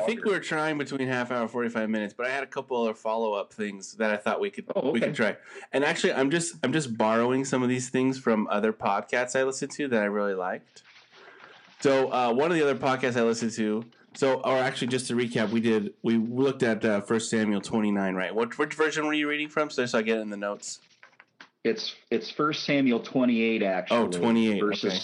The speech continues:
Speaker 1: okay.
Speaker 2: verses three through twenty-five, and I read from the N I V today.
Speaker 1: All right, good.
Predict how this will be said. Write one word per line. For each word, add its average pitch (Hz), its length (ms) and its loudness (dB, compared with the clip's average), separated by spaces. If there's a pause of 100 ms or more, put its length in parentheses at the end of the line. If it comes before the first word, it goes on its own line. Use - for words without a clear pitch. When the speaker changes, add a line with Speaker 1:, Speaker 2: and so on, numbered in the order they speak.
(140)
Speaker 1:
okay. - 40 -20 (160)
Speaker 2:
verses 131 440 0
three 185 380 2
through 160 180 0
twenty-five, 123 800 2
and 113 140 2
I 123 120 2
read 120 420 0
from 110 180 -2
the 104 160 -6
N 101 160 -4
I 98 120 -2
V 92 240 -6
today. 82 360 -10 (2000)
Speaker 1:
All 101 140 0
right, 92 340 0 (100)
good. 90 300 2